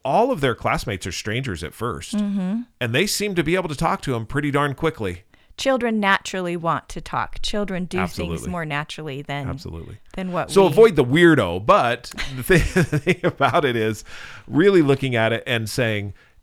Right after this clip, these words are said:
Speaker 1: it, notice that in class, all of 'em are strangers at, at first, and now even Chance, who started a new school, has all kinds of new people, now has friends
Speaker 2: Mm-hmm.
Speaker 1: because he talks to strangers. That's, I think, what we're, that's the context of what we're speaking. Is that right?
Speaker 2: Yes. Yeah.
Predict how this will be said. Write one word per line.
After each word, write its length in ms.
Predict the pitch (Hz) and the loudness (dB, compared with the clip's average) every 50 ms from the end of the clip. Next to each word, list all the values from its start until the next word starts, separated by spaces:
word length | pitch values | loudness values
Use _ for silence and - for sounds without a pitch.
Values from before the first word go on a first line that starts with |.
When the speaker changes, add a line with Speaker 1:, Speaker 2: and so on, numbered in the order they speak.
| _ - | _ -6
Speaker 1:
it, 200 | 147 151 147 - | -6 -6 -6 -6
notice 460 | 143 147 151 170 175 185 170 143 - - | -6 0 4 4 4 6 4 2 2 2
that 220 | 143 123 113 - | -2 -2 -2 -2
in 240 | 131 135 131 127 120 | -4 -4 -4 -4 -6
class, 720 | - - 131 131 120 107 92 92 98 - - - - _ _ _ _ _ - | -8 -4 -2 0 0 0 0 -2 -4 -6 -8 -12 -16 _ _ _ _ _ 2
all 160 | 131 143 151 | 4 4 4
of 80 | 147 139 | 4 2
'em 140 | 135 131 123 | 0 0 0
are 80 | 117 | -2
strangers 440 | 107 - - 135 127 120 113 107 113 | -2 -4 -6 -6 -4 -4 -4 -4 -4
at, 160 | 110 107 - _ - | -4 -6 -6 _ -8
at 220 | 117 101 - _ | -8 -8 -8 _
first, 320 | - 135 131 117 110 - 120 | -4 -2 -2 -2 -2 -4 -6
and 160 | 107 110 117 | -6 -4 -2
now 460 | 131 139 139 131 127 120 120 117 120 - _ _ _ _ - | 0 0 2 2 2 0 0 -4 -6 -12 _ _ _ _ -8
even 200 | 139 135 127 113 | -6 -4 -4 -4
Chance, 420 | 90 - - 139 117 95 85 - - | -6 -4 -4 -2 -2 -2 -4 -6 -8
who 100 | 110 101 | -8 -8
started 400 | - - 135 127 117 120 107 101 | -4 -2 0 0 0 0 -2 -2
a 40 | 104 | -2
new 200 | 104 123 151 151 | -2 0 0 -2
school, 520 | - - - 123 113 113 113 113 120 120 | -2 -4 -2 -2 0 0 2 0 0 0
has 220 | 107 98 101 98 104 | -2 -4 -4 -4 -4
all 140 | 107 123 123 | -4 -4 -2
kinds 220 | - 135 123 117 | -2 -4 -4 -4
of 40 | 117 | -4
new 100 | 120 107 | -6 -6
people, 220 | - 117 - - - _ - | -6 -8 -10 -12 -20 _ -8
now 180 | - - 220 226 | -4 -2 -2 -2
has 180 | 214 208 190 - | -2 -4 -4 -4
friends 500 | - 214 240 233 - 147 135 - - - - - 214 | -4 -2 -2 -2 -4 -8 -12 -16 -18 -20 -14 -10 -10
Speaker 2:
Mm-hmm. 160 | 196 185 190 | -10 -6 -6
Speaker 1:
because 240 | 131 - 139 123 110 | -4 -2 0 0 0
he 80 | 117 | 0
talks 320 | 110 113 104 101 - - - | -2 0 -2 -2 -2 -6 -10
to 80 | 110 | -10
strangers. 640 | - - - 160 160 151 131 101 80 - - - - - _ _ _ _ _ 131 | -10 -4 -2 -2 0 0 -2 -6 -8 -10 -12 -18 -20 -20 _ _ _ _ _ 0
That's, 260 | 139 143 151 - 151 | 2 2 2 2 0
I 60 | 131 | -2
think, 240 | - - 120 104 - | -2 -2 -6 -2 -4
what 100 | 113 87 | -4 -4
we're, 180 | 92 107 110 110 | -2 -6 -6 -4
that's 280 | 120 135 143 143 - | -2 -2 -2 -2 -2
the 80 | - 127 | -6 -8
context 640 | - - - 127 123 120 107 - 98 78 - - 104 | -8 -6 -4 -4 -4 -4 -4 -6 -8 -8 -6 -8 -8
of 80 | 92 | -4
what 140 | 101 98 69 | -4 -6 -6
we're 80 | 87 87 | -6 -10
speaking. 400 | - - 101 90 - - 73 76 | -8 -6 -8 -8 -8 -8 -12 -10
Is 140 | 80 92 95 | -10 -6 -4
that 160 | 107 95 78 | -4 -4 -2
right? 120 | 92 95 196 | -4 -2 -2
Speaker 2:
Yes. 280 | 175 147 151 - - - | -2 -4 -6 -10 -14 -10
Yeah. 300 | 196 208 196 170 151 | -4 0 0 0 0